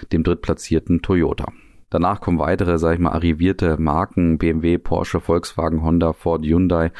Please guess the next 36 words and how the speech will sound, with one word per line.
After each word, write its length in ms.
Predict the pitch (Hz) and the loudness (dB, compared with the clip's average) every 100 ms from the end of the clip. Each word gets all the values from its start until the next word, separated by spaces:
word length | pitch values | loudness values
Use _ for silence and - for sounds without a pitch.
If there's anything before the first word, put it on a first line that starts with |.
| - - | -14 -6
und 180 | - 92 | -2 -2
auf 160 | - | -2
Platz 280 | - - - | -2 -4 -2
zehn 260 | - 87 82 | 0 2 2
dann 300 | 73 87 - - | 0 -2 -4 -4
erst 240 | 71 - | -6 -4
Audi, 300 | 95 107 107 | -2 0 2
wohlgemerkt. 580 | 92 98 90 87 92 - | 2 2 2 0 0 -4
Etwas 280 | - - - | -8 -6 -6
überraschend 440 | - 95 107 90 | -2 -2 0 -2
gegebenenfalls 560 | 80 85 85 - 82 - | 0 0 0 -2 -2 -2
auch, 260 | - 82 - - - | -4 -4 -8 -20 -6
dass 140 | - 82 | -4 -2
sich 100 | 82 | -2
hier 100 | 78 | 0
andere 160 | 80 | 0
Marken 840 | 78 76 80 80 80 90 - - - | 2 0 0 0 0 -2 -10 -16 -4
dann 160 | 80 | 0
noch 100 | 76 | 0
davor 320 | - 78 - 90 | -2 -6 -2 -2
gesetzt 400 | 80 82 - - | 0 -2 -2 -2
haben, 220 | 80 76 | 0 0
während 240 | 73 76 | 0 0
eben 240 | - 76 73 | 0 -2 -2
so 180 | - 78 | -2 0
die 300 | 76 73 78 | 2 0 0
größten 300 | - 80 82 | -2 -2 -2
Konkurrenten 560 | - 78 - 76 - | -2 -2 -2 -4 -2
wie 60 | 76 | -2
zum 100 | 76 | 0
Beispiel 280 | 73 - 73 | -2 -2 -4
Mercedes 340 | - 78 76 | -2 -2 -2
und 100 | 73 | -2
B 80 | 76 | 0
M 160 | 73 71 | 0 0
W 180 | 82 | 0